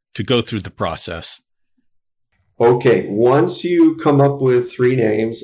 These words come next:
Speaker 2: I can do a search within seven to ten days and give you a report on which is the best, or tell you come up with three more.
Speaker 1: Okay.
Speaker 2: I hate to do that, but sometimes it happens. Um, then, uh,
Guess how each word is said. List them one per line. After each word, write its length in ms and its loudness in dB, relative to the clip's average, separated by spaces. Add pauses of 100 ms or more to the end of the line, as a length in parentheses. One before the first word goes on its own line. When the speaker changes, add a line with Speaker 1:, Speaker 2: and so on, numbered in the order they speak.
Speaker 2:
I 160 -2
can 220 -2
do 200 0
a 40 -2
search 500 -4
within 320 -4
seven 360 -4
to 120 -4
ten 260 -4
days 440 -2
and 140 -8
give 180 -4
you 200 -2
a 40 2
report 560 0
on 200 -4
which 220 -4
is 140 -6
the 100 -8
best, 580 -4 (420)
or 280 2
tell 260 0
you 260 -2
come 200 -2
up 160 -2
with 160 -4
three 180 -2
more. 380 -4 (920)
Speaker 1:
Okay. 260 -4
Speaker 2:
I 80 0
hate 280 0
to 140 -20
do 200 4
that, 240 4
but 120 -2
sometimes 520 0
it 100 0
happens. 600 -6 (560)
Um, 840 0 (140)
then, 640 0 (100)
uh, 500 4